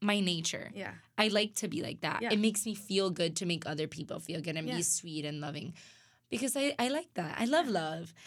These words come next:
Speaker 2: I love
Speaker 1: Um, and since I'm typically a more dry person, most of the, in most aspects of my life,
Speaker 2: See,
Speaker 1: I
Speaker 2: the
Speaker 1: love
Speaker 2: last word
Speaker 1: being
Speaker 2: I think
Speaker 1: so
Speaker 2: I would use to
Speaker 1: lovey.
Speaker 2: describe you is dry. That's what's funny.
Speaker 1: That's,
Speaker 2: Like, the way
Speaker 1: I,
Speaker 2: that you,
Speaker 1: yeah.
Speaker 2: you know what I mean?
Speaker 1: I am a
Speaker 2: Like,
Speaker 1: lot. I'm never dry,
Speaker 2: You're
Speaker 1: but
Speaker 2: not
Speaker 1: I'm a
Speaker 2: dry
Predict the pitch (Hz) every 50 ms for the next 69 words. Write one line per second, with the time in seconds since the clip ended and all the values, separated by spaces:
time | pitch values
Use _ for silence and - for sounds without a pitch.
0 | - - 233 240 269 294 185 196 196 190 185 180 175 170 165 165 165 165 - -
1 | - _ _ _ _ - 233 240 240 240 226 - - 302 311 302 294 247 196 190
2 | 180 175 - 220 185 175 165 165 - 175 180 175 170 165 170 165 165 165 156 -
3 | 185 180 175 175 165 - 240 247 254 247 - 233 220 214 214 214 214 208 208 208
4 | 214 233 269 285 - - - 220 208 202 175 - - 226 220 220 226 247 339 349
5 | - 220 202 196 - - 196 190 - - 190 165 180 180 170 170 165 160 160 180
6 | 180 302 285 311 277 262 254 226 240 269 294 285 226 190 330 330 302 262 240 214
7 | - 262 254 - 247 226 - 180 185 190 190 214 175 175 175 170 170 - 175 175
8 | - - - 190 - - - - - 196 196 196 - - - - - 67 - -
9 | - - 196 - - - - - - - - - 226 254 - - 320 277 233 -
10 | - 226 214 190 165 160 139 135 - - - 202 208 233 - - 277 262 285 -
11 | 262 285 311 330 320 302 - 269 269 262 254 247 233 269 262 254 254 262 262 254
12 | 247 214 - 226 247 262 254 247 220 190 175 165 165 160 160 165 156 - 180 196
13 | 196 202 202 208 202 190 202 185 - 175 156 143 120 110 220 262 311 247 285 294
14 | - 202 - 208 196 220